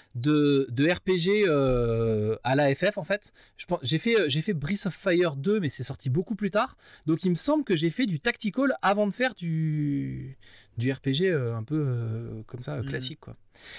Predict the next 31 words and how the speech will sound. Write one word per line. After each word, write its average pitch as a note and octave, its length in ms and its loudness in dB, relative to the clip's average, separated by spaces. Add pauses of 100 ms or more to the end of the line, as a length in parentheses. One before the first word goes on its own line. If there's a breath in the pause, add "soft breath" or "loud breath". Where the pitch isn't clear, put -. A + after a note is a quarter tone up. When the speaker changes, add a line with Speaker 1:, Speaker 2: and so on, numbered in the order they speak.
(260 loud breath)
Speaker 1:
Et, C3 300 0
euh, B2+ 80 0
donc A2+ 1200 0
oui, C4 140 4
oui, C4+ 100 4
je F3 60 -2
l'ai F3 80 2
fait. A3 240 0
J'ai, F3 180 0
j'ai D3+ 160 -2
vu G3+ 120 0
que - 80 -4
c'est E3 80 0
sorti E3 260 -2
en F3 80 0
vers C#3 180 -2
quatre-vingt-douze. E3+ 560 0
Je - 40 -4
pense D#3+ 160 -4
que D3+ 80 0
je B2+ 40 -2
l'ai C#3+ 80 2
plutôt D#3 220 -8
fait E3 240 0
vers C3+ 160 -2
quatre-vingt-quinze, D3 560 -2
quatre-vingt-seize, C#3 540 -2
un B2+ 40 -4
truc - 140 -14
comme B2+ 140 -12
ça. C#3+ 160 -10